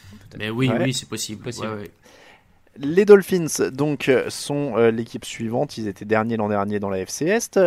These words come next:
Speaker 3: Ils n'ont tagué personne. Je vérifie les deux, je vérifie en même temps maintenant. Euh, donc, ils n'ont tagué personne. Du côté, euh, des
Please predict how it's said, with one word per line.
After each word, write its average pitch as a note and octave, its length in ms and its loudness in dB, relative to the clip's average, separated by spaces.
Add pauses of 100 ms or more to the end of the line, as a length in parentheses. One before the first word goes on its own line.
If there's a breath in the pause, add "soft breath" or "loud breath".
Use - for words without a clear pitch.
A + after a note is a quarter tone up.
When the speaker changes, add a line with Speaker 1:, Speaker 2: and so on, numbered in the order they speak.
(160)
Speaker 3:
Ils C#3 460 -8
n'ont D3 200 -6
tagué G#2 440 -6 (100)
personne. F#3 580 -2
Je A2+ 120 -8
vérifie A2 320 0
les A2+ 100 -4
deux, G#2 140 -8
je A#2 120 -6
vérifie A#2 300 -4
en B2+ 80 -2
même G#2+ 160 -2
temps G2+ 80 -6
maintenant. G2 280 -10 (440 loud breath)
Euh, A#2 160 2
donc, D3+ 260 -4
ils F3 120 -6
n'ont E3+ 100 -4
tagué D#3 280 0
personne. G#2 440 -2
Du C3 160 -6
côté, F#3+ 500 0
euh, B2 120 4
des C#3 320 -2